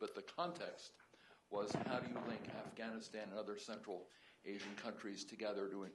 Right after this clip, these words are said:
enhance the prosperity of post-war Afghanistan and, and, and, and also to broaden the number of countries involved? So we looked at it from a very different point of view. China, the question is, how does China look at it? And,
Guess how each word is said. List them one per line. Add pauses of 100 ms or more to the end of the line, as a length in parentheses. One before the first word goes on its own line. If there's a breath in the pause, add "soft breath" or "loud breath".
enhance
the
prosperity
of (600)
post-war
Afghanistan (200)
and,
and, (160)
and,
and
also
to
broaden
the (500 soft breath)
number
of
countries
involved?
So (280 soft breath)
we
looked
at
it
from
a
very
different
point
of
view.
China, (420)
the
question
is,
how
does
China
look
at
it?
And,